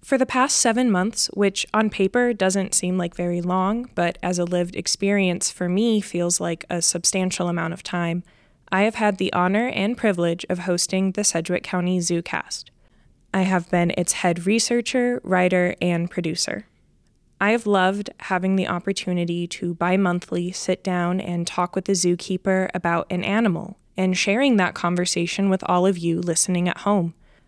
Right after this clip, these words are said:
I loved learning new things about the animals we share our earth with, and I did learn something new every episode. I hope you did as well. I'm really going to miss the ZooCast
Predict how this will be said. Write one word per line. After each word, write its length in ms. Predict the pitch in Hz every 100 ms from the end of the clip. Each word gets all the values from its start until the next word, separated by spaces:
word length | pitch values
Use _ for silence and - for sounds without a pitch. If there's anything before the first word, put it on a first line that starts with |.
| _ -
I 120 | 208
loved 520 | 196 196 208 220 208
learning 420 | - 190 185 190 196
new 140 | 180
things 380 | 180 185 175 180
about 280 | - 175 170
the 160 | 180
animals 480 | 170 170 170 170 170
we 100 | 175
share 280 | 180 175 170
our 180 | 170 -
earth 260 | 202 208 -
with, 360 | - - _ _
and 260 | 185 180 175
I 80 | 185
did 300 | 190 208 262
learn 300 | 180 190 214
something 400 | 196 175 175 180
new 280 | 175 202 180
every 220 | - 175 170
episode. 600 | 175 175 - 165 175 - _ _ _
I 60 | -
hope 240 | 190 208 180
you 120 | 190
did 200 | 175 165
as 180 | 170 170
well. 360 | 170 175 180 - _ _ _ _ _ _ _ _
I'm 300 | 202 220 208 202
really 300 | 233 269 269
going 280 | 226 220 214
to 120 | 202
miss 200 | 190 180
the 120 | -
ZooCast 680 | 175 165 165 165 160 -